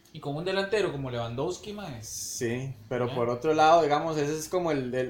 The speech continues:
Speaker 2: ese es el detalle que tal vez compara un poco más el partido, mae, que, que el Bayern no defiende tan bien, no tiene tal vez jugadores tan,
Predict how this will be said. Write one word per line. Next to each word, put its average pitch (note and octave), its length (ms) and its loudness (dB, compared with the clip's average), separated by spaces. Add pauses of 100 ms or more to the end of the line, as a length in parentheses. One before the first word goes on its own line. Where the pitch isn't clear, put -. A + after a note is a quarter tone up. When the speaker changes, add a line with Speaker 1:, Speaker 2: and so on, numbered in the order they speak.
Speaker 2:
ese A#2+ 120 0
es D#3+ 120 0
el G#3+ 140 4
detalle F3+ 360 4
que F#3+ 120 0
tal C#3 160 -2
vez D#3 140 0
compara F#3 480 8
un F#3 100 0
poco F3 240 -2
más E3+ 160 2
el F3+ 100 -2
partido, D3+ 460 -2
mae, G#2 300 -6
que, A2 380 -4
que A#2+ 100 -6
el A2+ 60 -4
Bayern B2+ 300 0
no D#3 100 -2
defiende D#3 300 0
tan D#3 240 -4
bien, D#3+ 140 0
no C#3+ 120 -4
tiene C#3+ 200 -4
tal D3 160 -2
vez C3+ 120 0
jugadores D3 600 0
tan, D3 360 -2